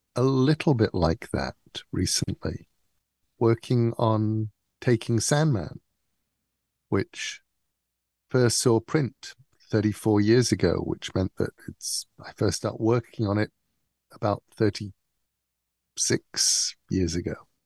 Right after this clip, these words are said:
and making that into television for now.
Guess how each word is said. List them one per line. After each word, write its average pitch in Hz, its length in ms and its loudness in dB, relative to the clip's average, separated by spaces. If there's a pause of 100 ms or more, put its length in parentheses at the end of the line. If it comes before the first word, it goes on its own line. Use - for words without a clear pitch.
(1120)
and 127 200 2
making 139 300 2
that 139 120 -2
into - 200 -6
television 131 920 -2 (640)
for 123 240 2
now. 123 480 -2